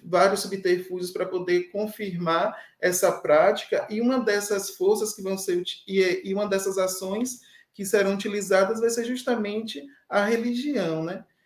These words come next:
Que vai ser como um ponto principal para poder subjugar esses homens e mulheres. É, o, mesmo, mesmo através dessa força impositora da, da religião cristã católica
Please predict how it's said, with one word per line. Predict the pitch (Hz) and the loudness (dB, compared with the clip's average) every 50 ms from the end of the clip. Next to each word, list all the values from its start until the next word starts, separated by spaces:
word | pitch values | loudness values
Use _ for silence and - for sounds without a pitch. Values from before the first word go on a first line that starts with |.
| _ _ _ _ | _ _ _ _
Que | - 202 | -8 -2
vai | 180 190 180 185 | 0 0 0 0
ser | 185 190 190 185 185 185 | 0 0 0 0 0 0
como | 185 202 196 | 0 0 0
um | 202 196 | 0 0
ponto | - 185 185 190 190 - | -2 -2 -2 -2 -4 -6
principal | - - 202 196 - - - 196 185 185 | -8 -8 -8 -8 -8 0 2 2 4 4
para | 214 214 214 | 4 2 4
poder | - 247 240 196 190 196 | 4 4 4 6 4 4
subjugar | 190 - 190 208 208 196 208 196 175 165 156 151 160 180 - - - - _ _ _ _ _ | 4 0 -4 -6 -6 -6 -6 -6 0 2 2 4 2 0 -2 -8 -14 -20 _ _ _ _ _
esses | - 170 180 180 180 175 - - 202 185 175 175 | 0 2 2 2 2 0 -2 -4 -4 -4 -2 0
homens | 180 180 185 196 196 | -2 0 0 -2 -2
e | 208 214 | -2 0
mulheres. | 233 247 226 180 131 113 - - - - - - - - - _ _ _ _ _ _ _ _ _ _ _ _ _ _ _ _ _ _ - | 0 0 2 2 0 0 0 -4 -6 -10 -14 -14 -14 -16 -18 _ _ _ _ _ _ _ _ _ _ _ _ _ _ _ _ _ _ -2
É, | 196 - 185 185 185 185 - - | 2 2 2 2 2 -2 -2 -2
o, | 220 214 226 233 233 240 240 233 233 226 226 220 214 202 190 175 185 - - _ _ _ _ _ _ _ _ _ _ _ | 0 2 4 4 4 4 4 4 2 2 2 2 0 0 0 -2 -4 -10 -14 _ _ _ _ _ _ _ _ _ _ _
mesmo, | 196 185 196 202 214 226 254 277 285 277 262 254 254 247 240 240 233 - - 202 | -6 -2 2 6 8 8 8 6 6 4 4 6 6 6 4 2 -2 -8 -10 -6
mesmo | 208 202 220 240 262 247 262 254 | 0 4 4 4 4 2 0 0
através | 247 247 233 220 208 196 202 196 190 196 | 2 4 4 4 4 6 6 6 6 6
dessa | 196 196 190 - 208 202 | 4 2 2 0 0 -2
força | - - 208 208 208 208 208 202 208 - 202 | 0 2 6 6 8 8 6 4 2 -2 -4
impositora | 190 190 190 190 190 190 190 190 - 190 180 180 180 180 170 170 170 170 - - - _ | 0 2 2 2 2 2 -4 -2 0 4 4 4 4 4 2 0 -2 -8 -14 -20 -20 _
da, | - 170 175 175 175 165 160 156 - | -2 2 4 6 8 8 6 6 4
da | 170 180 | 2 2
religião | 180 190 185 185 185 175 196 185 185 180 | 2 2 2 0 -2 -4 -4 -4 -4 -4
cristã | - 196 190 190 - - 185 180 180 175 | -4 -4 -4 -4 -6 -4 -4 -4 -2 0
católica | 180 180 170 170 - - 165 165 170 170 160 165 160 - 151 143 143 - | 0 0 0 0 2 4 4 6 6 4 2 -2 -4 -4 -6 -6 -6 -10